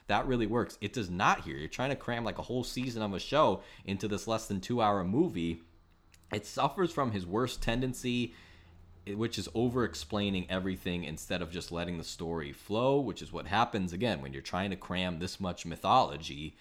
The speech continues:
into this tight of a package. I don't know why he was the person to make this movie. Some of the visual stuff is all right.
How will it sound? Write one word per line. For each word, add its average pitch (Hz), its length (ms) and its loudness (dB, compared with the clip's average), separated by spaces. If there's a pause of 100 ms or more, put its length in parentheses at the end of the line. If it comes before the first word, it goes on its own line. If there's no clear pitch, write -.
(240)
into 90 260 0
this 101 240 0
tight 92 280 0
of 78 100 -4
a 78 40 -6
package. 87 640 4 (400)
I 113 100 6
don't 196 140 6
know 208 100 8
why 95 360 6
he 107 160 0
was 98 180 -2
the - 80 -6
person 98 680 -4 (100)
to 90 100 -8
make 76 280 -6
this 120 260 -6
movie. 143 400 2
Some 120 220 0
of 131 80 4
the 107 60 2
visual 95 440 -2
stuff - 360 -2
is 71 220 -8
all 92 300 -2
right. 85 460 0